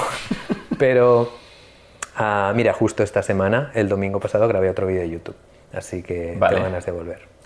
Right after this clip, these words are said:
Speaker 2: Hostia, muy bien. Eh, otra pregunta que, para tocarte los huevos, Romo. Claro, ha-, hemos hablado del algoritmo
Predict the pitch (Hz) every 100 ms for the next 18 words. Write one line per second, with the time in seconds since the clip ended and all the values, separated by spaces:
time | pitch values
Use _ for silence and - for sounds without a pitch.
0 | - - 95 85 - 101 92 92 - -
1 | - - - 110 104 - 113 135 110 127
2 | 156 139 - - 98 95 92 104 104 101
3 | 92 107 139 98 92 117 95 - - -
4 | - _ _ - - - 127 101 - -
5 | - - - - 113 117 113 123 123 127
6 | 117 110 110 143 131